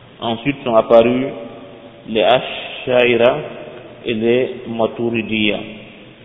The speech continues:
qui affirment uniquement cet attribut de, cet attribut d'Allah. Le premier, la vie, al-hayat. Deuxième,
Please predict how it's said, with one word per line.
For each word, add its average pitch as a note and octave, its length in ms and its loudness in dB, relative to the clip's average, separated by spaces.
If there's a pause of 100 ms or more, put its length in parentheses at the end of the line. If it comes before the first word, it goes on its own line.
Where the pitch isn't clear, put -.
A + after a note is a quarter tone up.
qui A#2+ 100 2
affirment B2 480 0
uniquement B2+ 640 -2
cet C3 180 -2
attribut A2 460 -4
de, G#2 140 -2 (520)
cet B2+ 160 -4
attribut G#2+ 380 -4
d'Allah. F#2+ 360 0 (2500)
Le A#2 120 -2
premier, B2+ 680 0 (1900)
la A#2 200 6 (120)
vie, C#3+ 200 -2 (140)
al-hayat. A2+ 540 4 (1400)
Deuxième, B2 520 2